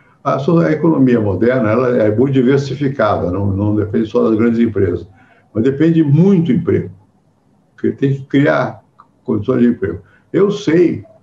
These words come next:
porque eu não sou jejum em matéria de economia, que eu tenho sanfona, vai e vem. Nós estamos num momento negativo, e com essa pandemia vai ser pior ainda. O governo tem que gastar mais. Nessas horas, o governo vai gastar mais. E,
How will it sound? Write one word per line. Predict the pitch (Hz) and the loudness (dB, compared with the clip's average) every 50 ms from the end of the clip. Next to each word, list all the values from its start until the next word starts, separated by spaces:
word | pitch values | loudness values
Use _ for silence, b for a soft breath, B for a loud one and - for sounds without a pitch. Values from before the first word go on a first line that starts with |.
| _ _ _ _ _ _ _ _ _ | _ _ _ _ _ _ _ _ _
porque | - 104 107 110 | -10 -6 -4 -2
eu | 104 104 | -2 -2
não | 98 95 | -2 -4
sou | - 101 98 101 101 101 | -2 -2 0 0 0 -2
jejum | 87 87 107 104 95 98 120 135 123 107 | 0 0 0 2 2 2 2 2 2 2
em | 101 | 2
matéria | 95 90 - - 98 90 | 0 -2 -2 -2 -2 -2
de | 90 | -2
economia, | 90 98 95 92 104 123 139 147 135 | -4 -4 -2 0 2 2 2 0 0
que | - | -2
eu | 139 151 160 165 147 - | 0 0 0 0 -2 -2
tenho | - 160 160 160 139 135 | -2 0 0 0 0 -2
sanfona, | - 156 156 143 - 135 135 131 113 95 90 | -2 -2 -2 -2 0 0 0 0 0 -2 -2
vai | 101 120 143 147 139 | -2 -2 0 0 0
e | |
vem. | 127 120 120 104 95 95 - b b b b b | 0 0 0 0 -2 -6 -10 b b b b b
Nós | - 120 123 | -4 -2 -2
estamos | 120 - 156 160 160 | 0 0 2 2 2
num | 156 | 2
momento | 135 123 135 156 156 - 175 151 135 | 2 2 2 0 0 0 0 2 2
negativo, | 123 147 160 165 180 160 - - 143 123 101 90 92 - b b b b b b | 2 2 2 2 2 0 0 0 0 0 0 -2 -6 -10 b b b b b b
e | 110 | -4
com | 104 131 | -2 0
essa | 139 135 135 127 | 0 0 0 -2
pandemia | - - 131 120 117 113 110 120 143 160 | -2 -2 -2 0 0 0 2 2 2 2
vai | 160 160 - | 0 0 0
ser | - 160 - | -2 -2 -2
pior | - 143 151 151 139 | -2 -2 0 0 2
ainda. | 117 107 110 139 160 | 2 0 0 0 0
O | 165 | 0
governo | 160 156 160 156 | 2 2 0 0
tem | 143 165 | 2 2
que | 170 165 | 2 2
gastar | 165 160 147 156 170 160 | 2 0 0 -2 -2 -2
mais. | 135 120 123 120 - - - _ _ _ b b b b b b b b - | -2 -2 -4 -6 -8 -14 -20 _ _ _ b b b b b b b b 0
Nessas | 135 165 196 185 170 165 156 120 101 | 0 2 2 2 0 0 -2 -2 0
horas, | 110 135 147 151 151 | 0 0 0 2 2
o | 147 | 2
governo | 139 131 131 135 135 | 2 2 2 2 2
vai | 139 139 - | 2 0 0
gastar | 147 143 139 135 - 151 139 | 0 0 -2 -2 -2 -2 -2
mais. | - 90 104 113 107 98 - - - _ _ _ _ _ _ _ _ _ - | -2 -2 -2 -2 -4 -6 -8 -12 -20 _ _ _ _ _ _ _ _ _ -2
E, | 107 113 110 110 | 0 0 0 0